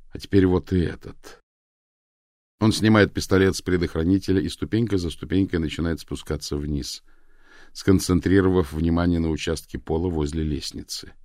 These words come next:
Спустившись на пять ступенек, останавливается, наткнувшись на кучу каких-то клейких, скомканных пластиковых предметов.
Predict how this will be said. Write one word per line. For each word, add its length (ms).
Спустившись 600
на 100
пять 200
ступенек, 420
останавливается, 840
наткнувшись 680
на 120
кучу 340
каких-то 480
клейких, 540
скомканных 640
пластиковых 720
предметов. 640